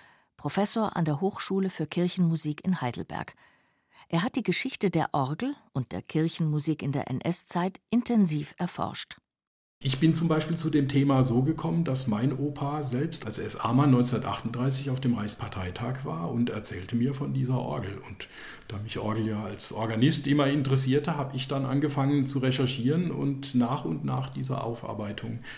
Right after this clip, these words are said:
Speaker 2: der Orgelgeschichte dann im Dritten Reich vorgenommen.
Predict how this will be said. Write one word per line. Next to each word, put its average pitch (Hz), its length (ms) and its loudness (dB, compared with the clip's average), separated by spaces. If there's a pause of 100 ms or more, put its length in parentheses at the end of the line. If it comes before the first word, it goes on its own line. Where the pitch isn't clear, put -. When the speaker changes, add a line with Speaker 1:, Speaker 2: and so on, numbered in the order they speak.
(240)
Speaker 2:
der 117 140 -2
Orgelgeschichte 107 640 -2
dann 104 260 0
im 104 180 -6
Dritten 104 260 -2
Reich 95 200 -2
vorgenommen. 90 460 -6